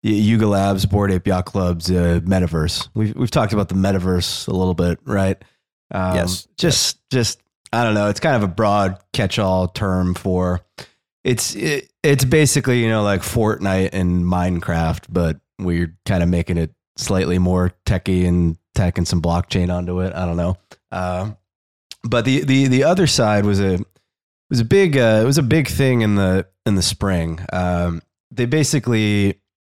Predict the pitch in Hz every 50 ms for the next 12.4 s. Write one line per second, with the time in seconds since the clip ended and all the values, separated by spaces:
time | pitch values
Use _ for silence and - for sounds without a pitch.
0 | _ _ - 117 123 120 117 110 107 110 110 110 113 110 104 95 107 101 101 95
1 | 95 95 92 90 92 95 104 101 98 98 95 87 - 104 104 101 87 90 90 90
2 | 90 87 - - - - _ _ _ _ _ _ _ _ - 104 92 - 90 -
3 | - 123 110 101 - 117 110 101 95 95 90 92 98 95 90 87 90 92 95 -
4 | - _ _ _ - 95 92 90 92 92 92 92 85 92 92 92 90 87 - 101
5 | 95 90 90 87 - 101 95 90 90 90 90 90 87 87 90 87 87 85 85 90
6 | 87 - - 90 - - 85 78 - _ _ _ _ _ _ _ _ _ - 104
7 | 107 110 104 - 117 110 101 95 - 113 95 95 92 87 90 87 87 87 90 87
8 | - - 104 95 90 87 92 - 76 87 82 82 90 90 90 90 90 87 85 82
9 | 85 90 85 87 87 87 87 85 - - 95 92 87 80 92 87 85 98 87 85
10 | - - 90 85 82 80 80 80 95 95 87 87 85 - 101 90 90 90 85 -
11 | 90 87 85 87 87 82 87 76 82 87 - _ _ _ _ _ _ _ _ _
12 | _ _ _ - 110 104 101 98